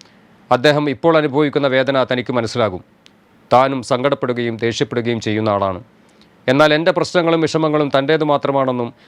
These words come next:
പരസ്യമായി ഒരിക്കലും അത് പ്രകടിപ്പിക്കാറില്ലെന്നും നടൻ പറഞ്ഞു. ഈ വിഷയത്തിൽ പ്രതികരിക്കുമ്പോൾ സൂക്ഷ്മത പുലർത്തണമെന്ന് നിർബന്ധമുണ്ടായിരുന്നു. അതുകൊണ്ടാണ് പ്രതികരിക്കാൻ വൈകിയതെന്നും നടൻ വ്യക്തമാക്കി.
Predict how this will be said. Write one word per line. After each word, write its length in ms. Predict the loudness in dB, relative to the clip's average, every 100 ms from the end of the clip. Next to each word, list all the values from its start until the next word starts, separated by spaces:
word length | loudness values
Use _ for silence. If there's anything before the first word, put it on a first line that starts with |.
| _
പരസ്യമായി 520 | 0 2 0 0 2 0
ഒരിക്കലും 460 | -2 -2 -2 -2
അത് 120 | -4
പ്രകടിപ്പിക്കാറില്ലെന്നും 920 | -2 0 0 -2 0 0 0 -4 -4 -6
നടൻ 240 | -4 -4 -4
പറഞ്ഞു. 280 | -4 -6 -14 _ _ _ _ _ _ _ _ 2
ഈ 80 | 2
വിഷയത്തിൽ 400 | 4 2 0 0
പ്രതികരിക്കുമ്പോൾ 680 | -2 0 0 -2 -2 -2 -4 _ -6
സൂക്ഷ്മത 420 | 0 0 2 2 2
പുലർത്തണമെന്ന് 760 | 0 -2 0 -2 0 -2 -2
നിർബന്ധമുണ്ടായിരുന്നു. 800 | -2 -2 -2 -2 0 -2 -2 -8 -16 _ _ _ _ _ _ -2
അതുകൊണ്ടാണ് 540 | 0 2 2 0 0
പ്രതികരിക്കാൻ 640 | -4 -4 -2 -2 -2 -2 0
വൈകിയതെന്നും 720 | -2 0 -2 0 -2 -4 -6 -4
നടൻ 300 | -2 -2 -4
വ്യക്തമാക്കി. 580 | -4 -4 -4 -6 -12